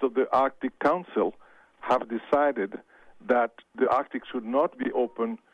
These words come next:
to industrial fishing. We will see in the next, uh, years or decade whether the Arctic Council can stop themselves from, from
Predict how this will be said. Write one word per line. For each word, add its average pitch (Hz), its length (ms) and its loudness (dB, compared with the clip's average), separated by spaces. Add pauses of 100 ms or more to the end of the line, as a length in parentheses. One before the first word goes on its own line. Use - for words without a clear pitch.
(240)
to 123 120 2
industrial 113 440 0
fishing. - 440 -4 (800)
We 139 60 2
will 139 180 4 (140)
see 185 300 2 (220)
in 113 160 2
the 117 80 4
next, 120 280 0 (340)
uh, 98 160 2
years 110 600 4
or 104 80 0
decade 95 560 0 (680)
whether 127 420 4 (120)
the 120 80 6
Arctic - 380 2
Council 127 480 0 (420)
can 120 320 2 (360)
stop 175 280 0
themselves 104 480 -4 (220)
from, 107 300 -2 (600)
from 113 460 0